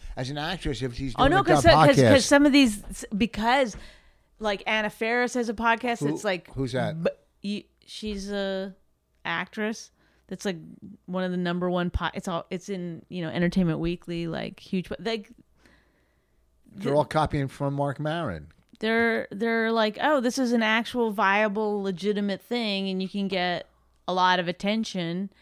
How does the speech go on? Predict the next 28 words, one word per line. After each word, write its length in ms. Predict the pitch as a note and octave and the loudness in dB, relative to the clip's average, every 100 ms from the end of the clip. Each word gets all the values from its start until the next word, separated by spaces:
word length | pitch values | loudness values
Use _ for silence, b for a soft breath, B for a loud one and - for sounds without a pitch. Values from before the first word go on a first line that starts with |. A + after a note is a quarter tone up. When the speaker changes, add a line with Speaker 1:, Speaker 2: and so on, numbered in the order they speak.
| - | -6
Speaker 2:
and 80 | |
you 80 | G#3 | -4
could 140 | G#3 F#3+ | -4 -4
stay 220 | B3 A#3 | 2 4
relevant 840 | A3 C#4+ D4 F#3 E3 E3+ - - | 4 4 2 0 -2 -4 -8 -8
doing 360 | E3+ G3+ A#3+ F#3 | -2 0 0 -2
it." 320 | E3 F3 F#3 | -2 -2 -2
And, 220 | F#3+ F#3+ - b b b b | -2 -4 -6 b b b b
you 100 | - | -6
know, 100 | A3+ | -4
they 120 | A#3 | -2
probably 480 | B3 B3 B3+ C4+ B3+ | -2 -2 -2 -2 -2
have 200 | A#3+ A#3 | -2 -2
a, 400 | A#3 A#3 A#3+ A#3 - | -4 -4 -4 -8 -8
an 180 | G#3 G#3 | -8 -4
amazing 840 | G#3 G3+ A3 G#3+ A3 G#3 G#3+ G#3 _ _ _ _ _ | -4 -2 -4 -4 -6 -6 -8 -12 _ _ _ _ _
podcast. 400 | G#3 A#3 A3 F3 | -6 -6 -6 -8
I 100 | G#3+ | -6
think 220 | G#3+ F#4 | -2 0
they 120 | A#4 D#4 | 2 2
might 180 | G#3+ | 2
be 80 | G3+ | -2
Scientologists. 1160 | F#3 G3+ F#3 F#3+ F#3+ E3+ F3 E3 - _ - _ - | -6 -6 -6 -8 -12 -12 -14 -16 -18 _ -20 _ 2
Speaker 1:
Who? 320 | D#3+ C#3 F#2 _ _ _ _ _ _ _ _ _ _ _ | 4 4 2 _ _ _ _ _ _ _ _ _ _ _
Speaker 2:
Bodhi 380 | - E3+ F#3+ A3 | 0 2 2 2
and 120 | A3 | 0
Jenna 220 | G#3 G3+ G3+ | -2 -4 -6
Elfman. 600 | G3+ A3+ - F3+ D#3+ | -8 -10 -12 -14 -14